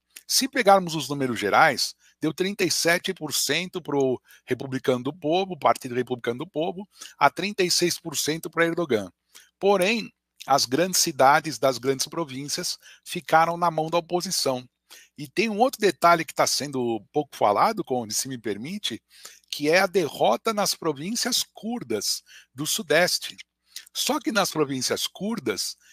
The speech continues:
existe um dispositivo de lei da Turquia que é, dependendo do candidato que ganhou, ele não assume porque ele é ligado à guerrilha curda.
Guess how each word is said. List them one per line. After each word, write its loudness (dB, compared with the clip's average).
existe -4
um -2
dispositivo -4
de 0
lei 2
da 2
Turquia -2
que 0
é, 4
dependendo 0
do -2
candidato 6
que -8
ganhou, 0
ele 0
não 6
assume 0
porque -2
ele 6
é 6
ligado 4
à 2
guerrilha -2
curda. -6